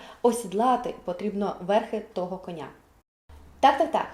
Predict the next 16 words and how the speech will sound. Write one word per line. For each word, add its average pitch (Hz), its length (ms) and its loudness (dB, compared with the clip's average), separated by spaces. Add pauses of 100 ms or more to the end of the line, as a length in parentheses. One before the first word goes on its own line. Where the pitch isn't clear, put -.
ми 294 160 4
будемо 277 260 4
говорити 262 440 0
про 220 180 2
вибудову 262 480 2
власних 208 520 2
опор. 165 240 -10
Що - 240 -2
це 311 140 -8
таке? - 340 -8
Це 294 320 2
вміння 220 580 4
в - 20 -8
любій 214 260 0
складній 196 420 -4
ситуації 381 840 2